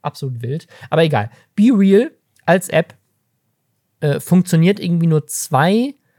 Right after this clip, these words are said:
Minuten am Tag. <laughs> Äh, und zwar kriegst du ein Signal in der App, eine Push-Notification, schätze ich mal, dass du jetzt zwei Minuten Zeit hast, ein Bild zu machen. Und zwar Front- und Backkamera gleichzeitig wird da gemacht.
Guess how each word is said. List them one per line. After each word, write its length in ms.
Minuten 840
am 160
Tag. 380
<laughs> 480
Äh, 160
und 140
zwar 100
kriegst 220
du 40
ein 140
Signal 400
in 100
der 140
App, 140
eine 80
Push-Notification, 720
schätze 200
ich 120
mal, 260
dass 140
du 80
jetzt 240
zwei 160
Minuten 300
Zeit 180
hast, 140
ein 80
Bild 200
zu 120
machen. 340
Und 180
zwar 540
Front- 480
und 320
Backkamera 500
gleichzeitig 840
wird 200
da 80
gemacht. 380